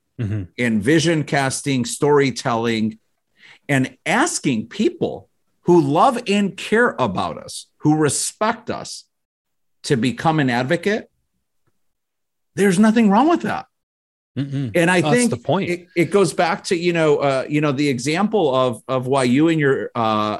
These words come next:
Speaker 2: you know, your mentor really hit it off. I think of my business partner today, Paul Davis. Paul Davis is homegrown. I mean, he is one of Michigan's sons,
Speaker 1: Mm-hmm.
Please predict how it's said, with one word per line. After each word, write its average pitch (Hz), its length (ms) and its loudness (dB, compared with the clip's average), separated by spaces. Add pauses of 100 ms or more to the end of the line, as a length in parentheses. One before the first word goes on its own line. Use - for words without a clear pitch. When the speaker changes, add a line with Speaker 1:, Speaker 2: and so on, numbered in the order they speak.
Speaker 2:
you 127 200 0
know, 135 80 2
your 120 180 4
mentor 139 440 0
really 139 280 0
hit 139 100 2
it 120 120 2
off. 131 460 0 (420)
I 135 100 0
think 180 320 -4
of 147 160 2
my 135 160 2
business 135 400 -2
partner 127 320 -2
today, 135 380 0
Paul 143 240 -2
Davis. 135 600 -2 (400)
Paul 202 200 2
Davis 196 600 -2 (920)
is 156 200 2
homegrown. 147 840 0
I 123 100 -4
mean, 135 160 0
he 180 180 2
is 143 160 2
one 160 200 2
of 160 100 0
Michigan's 165 720 0
sons, 90 640 -4 (420)
Speaker 1:
Mm-hmm. 113 220 -2